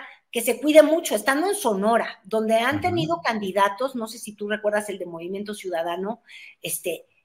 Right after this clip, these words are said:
Speaker 1: que fue asesinado de manera terrible, o
Speaker 2: En
Speaker 1: sea,
Speaker 2: Ciudad Obregón.
Speaker 1: exactamente, es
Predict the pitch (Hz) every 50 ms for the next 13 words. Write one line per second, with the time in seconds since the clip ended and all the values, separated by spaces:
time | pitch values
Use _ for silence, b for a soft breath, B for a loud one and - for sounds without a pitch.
0 | _ _ - 190 185 - - 233 214 - - 226 208 - - 208 190 185 196 196
1 | 190 208 226 240 233 208 185 180 185 196 202 202 196 - 180 160 165 170 190 208
2 | 202 202 226 233 233 - - 202 - - 214 - 123 117 113 117 135 131 120 123
3 | 120 117 139 175 185 175 151 - - - - - - 226 214 - - 277 262 -
4 | - 262 247 240 220 214 214 220 226 240 -